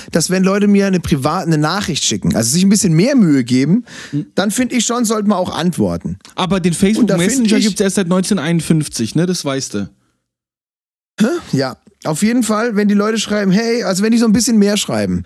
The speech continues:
Speaker 2: Ja.
Speaker 1: hey, ich hoffe, dir geht's gut und man sieht sich mal wieder und so weiter, dann ist man ja schon ein bisschen so dazu gezwungen, Smalltalk zurückzuschreiben.
Speaker 2: Ja, natürlich.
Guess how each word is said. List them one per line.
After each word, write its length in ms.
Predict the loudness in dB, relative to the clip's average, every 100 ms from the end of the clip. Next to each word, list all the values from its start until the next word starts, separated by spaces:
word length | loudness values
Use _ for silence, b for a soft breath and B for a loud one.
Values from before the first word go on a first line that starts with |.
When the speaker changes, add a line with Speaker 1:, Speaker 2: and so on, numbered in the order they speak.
| B
Speaker 2:
Ja. 160 | -2 0
Speaker 1:
hey, 240 | 0 0
ich 80 | 0
hoffe, 260 | 0 0 0
dir 80 | 0
geht's 220 | 0 0
gut 220 | 2 2
und 80 | 2
man 100 | 2
sieht 120 | 0
sich 100 | 0
mal 100 | 2
wieder 180 | 2 2
und 80 | 2
so 80 | 2
weiter, 260 | 0 -2 -6 B B B -4
dann 200 | -4 -4 -12 -12 -10 -6 -4
ist 200 | -2 -2
man 140 | 0 0
ja 80 | 0
schon 220 | 0 2
ein 60 | 2
bisschen 260 | 2 2
so 140 | 0 0
dazu 260 | 0 0
gezwungen, 560 | -2 -2 0 0 0 -2 B B B B _ _ _ _ _ _ -8
Smalltalk 580 | -4 -2 -2 -4 -6 -4
zurückzuschreiben. 680 | -4 -4 -6 -10 -10 -6
Speaker 2:
Ja, 100 | -4
natürlich. 560 | -2 -4 -4 -4 -8 -20